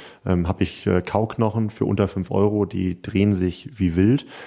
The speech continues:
ähm, kann ich damit jetzt nicht einfach, äh, online loslegen, weil die Versandkosten meine gesamte Marge halt auffressen.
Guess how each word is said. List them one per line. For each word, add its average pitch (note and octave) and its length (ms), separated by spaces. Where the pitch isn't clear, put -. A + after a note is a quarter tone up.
ähm, F2+ 200
kann G#2 140
ich G#2 80
damit G2 240
jetzt G2 160
nicht F#2+ 120
einfach, F#2 480
äh, F#2 40
online F#2 580
loslegen, F2+ 520
weil F2 120
die E2 60
Versandkosten F#2+ 680
meine F2 160
gesamte F2 240
Marge F#2 280
halt E2+ 180
auffressen. E2+ 640